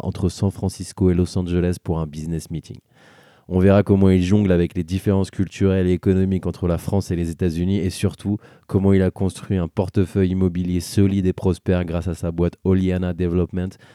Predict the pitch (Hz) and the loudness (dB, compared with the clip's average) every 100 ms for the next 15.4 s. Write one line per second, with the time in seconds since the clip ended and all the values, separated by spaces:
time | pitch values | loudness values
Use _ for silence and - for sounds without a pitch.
0 | _ _ 92 92 - 87 92 - 92 - | _ _ -2 -2 -2 -2 -2 -2 -4 -4
1 | 85 85 85 90 - 92 87 87 - 90 | -6 -2 0 -2 -4 -6 -4 -4 -4 -2
2 | 85 - 85 - 90 85 87 87 85 92 | -2 -2 -4 -4 -6 -4 -4 -2 -2 -4
3 | 95 87 87 87 85 78 - 101 - 104 | -4 -2 -2 -4 -4 -6 -2 -2 -2 -4
4 | 92 87 90 90 87 87 87 82 98 95 | -4 -2 -2 -2 -4 -4 -6 -2 0 0
5 | 92 90 85 87 85 80 78 90 78 90 | 2 0 0 -2 -4 -6 -2 -2 -2 -4
6 | 90 90 87 80 92 82 87 - 90 - | -2 -4 -6 -8 -12 -10 -10 -10 -12 -2
7 | 95 - - _ _ _ - 85 90 92 | -2 -2 -10 _ _ _ -10 -8 -4 -2
8 | 90 87 90 92 87 82 87 87 - 90 | 0 2 2 4 2 0 -2 -4 -4 -6
9 | 85 - 87 87 82 - 80 78 90 - | -6 -6 -6 -6 -8 -6 -8 -8 -10 -4
10 | 95 90 - 95 80 85 90 90 85 95 | -2 -2 -4 -8 -4 0 0 0 -4 -6
11 | 92 90 90 - 95 - 104 92 90 92 | -6 -8 -10 -8 -10 -6 -4 -2 -2 -2
12 | 85 87 98 - - _ - 76 - 95 | -2 -2 -4 -6 -20 _ -10 -10 -4 -4
13 | - 95 - 98 92 80 95 95 87 104 | -2 -4 -4 -4 -4 -2 -2 -2 -4 -6
14 | 92 92 82 87 - 87 - 92 - 98 | -4 -4 -4 -8 -6 -6 -4 -8 -6 -6
15 | 92 95 - - | -4 -4 -6 -14